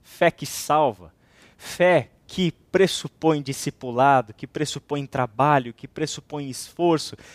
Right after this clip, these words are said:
que pressupõe, é, desenvolvimento para te conhecermos mais, para termos senso crítico, para sabermos discernir entre Deus e os ídolos,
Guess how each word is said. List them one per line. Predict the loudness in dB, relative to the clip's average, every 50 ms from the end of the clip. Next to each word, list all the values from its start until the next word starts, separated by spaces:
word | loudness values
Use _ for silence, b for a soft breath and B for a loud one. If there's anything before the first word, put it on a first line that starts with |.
| B B B
que | _ -2
pressupõe, | -2 2 0 0 0 0 -4 0 2 4 4 4 0 B B B B B _
é, | 2 2 2 0 -6 -2
desenvolvimento | 2 2 2 2 2 0 -2 -2 -2 -2 2 2 2 2 2 -2 -8 -10 -10 -8 -8 -2 0 2 2 2 0 -2 -8 -14 -18 -18 -20 -20 _ _ _ _ _ _ _ _ _
para | 2 2 2 0
te | -2 -6
conhecermos | -10 -4 -2 -2 0 0 -2 -2 -2 -4 0 2 2 2 2 0 -6 -10 -10 -8
mais, | -6 -4 -4 -4 -4 -6 -8 -14 -20 -20 _ b b b b b b b b b
para | 2 4 4 4 2
termos | 2 _ 2 2 2 2 -2 -6 -8
senso | -6 -2 0 0 0 0 -4 -6 -8 -10
crítico, | -10 -10 -8 -6 -6 -6 -6 -8 -14 -18 _ -20 -20 b b b b b b _
para | 4 4 4 4
sabermos | 4 2 2 2 4 2 2 2 0 -4 -6 -6
discernir | -4 -2 -2 -2 0 0 2 2 2 2 0 -6 -6 -2 2 2 2 2 2 -4 -14 _ _ _ _ _ _ _ _ _ _ _ 2
entre | 4 4 4 4 0 -4 -6 -4 -2 -2 -2 -4 -6 _ _
Deus | -18 -4 2 4 4 4 4 0 -2 -8 -14 -18 -18 -20 -20 _
e | -12 -10
os | -8 -8 -6 -6 -2 0
ídolos, | 0 0 0 -2 -8 -12 -12 -16 _ -20 -20 -20